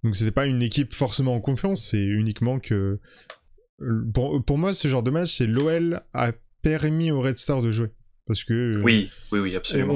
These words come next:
Speaker 1: on a très, on a très bien vu que pendant les temps forts de, de l'O L, quand ils avaient la main mise sur le ballon, il y avait rien qui était possible, heu, de la part du Red Star, heu, et, et c'était une maîtrise totale au milieu de terrain.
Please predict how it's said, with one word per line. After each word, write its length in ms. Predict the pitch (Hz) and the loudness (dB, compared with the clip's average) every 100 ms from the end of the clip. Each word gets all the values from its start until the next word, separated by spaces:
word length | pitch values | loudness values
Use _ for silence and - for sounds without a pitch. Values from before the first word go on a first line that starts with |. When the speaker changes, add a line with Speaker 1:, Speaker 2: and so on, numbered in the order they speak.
| 131 | 2
Speaker 1:
on 40 | |
a 80 | 127 | 0
très, 240 | - 139 127 | 0 0 0
on 120 | 120 | 0
a 80 | 110 | 0
très 180 | - 120 | 0 2
bien 160 | 123 | 2
vu 200 | 123 143 | 0 -2
que 240 | - 123 117 | 0 0 0
pendant 320 | 107 117 117 | 0 0 2
les 120 | 113 | 0
temps 220 | - 127 120 | 0 0 0
forts 280 | 143 127 | 0 0
de, 220 | 113 110 107 | 2 0 2
de 100 | 107 | 2
l'O 220 | 104 127 | 2 2
L, 260 | 139 123 117 - - - | 0 -2 -4 -16 -20 -8
quand 140 | 107 | -2
ils 140 | 101 101 | 0 2
avaient 140 | 98 | 0
la 120 | 101 | 2
main 200 | 101 107 | 2 2
mise 260 | 110 123 113 | 2 0 0
sur 120 | 120 | 0
le 60 | 107 | 2
ballon, 340 | 110 117 127 - - _ _ - | 2 0 -2 -8 -20 _ _ -6
il 40 | 98 | -2
y 40 | |
avait 160 | 95 92 | 0 0
rien 420 | 98 101 127 120 | 0 0 0 0
qui 120 | 113 | -2
était 140 | 101 | -2
possible, 480 | 98 104 - 110 101 | 0 0 0 0 0
heu, 180 | 104 98 | 0 0
de 100 | 98 | 0
la 120 | 101 | -2
part 180 | 104 101 | -2 -4
du 80 | 101 107 | -4 -6
Red 120 | 101 | -6
Star, 340 | 95 - 110 101 | -6 -4 -4 -2
heu, 180 | 98 98 - - - - | -6 -8 -12 -16 -18 -14
et, 320 | - 92 - 175 | -8 -6 -4 -2
et 40 | |
c'était 540 | - 104 123 123 110 | -2 -2 0 0 0
une 260 | 107 107 113 | 0 0 0
maîtrise 380 | 120 - 135 - | 0 -2 -2 0
totale 300 | 123 110 123 | -2 0 0
au 40 | 113 | 0
milieu 160 | 110 | -2
de 60 | 104 | -2
terrain. 240 | 113 151 | -4 -6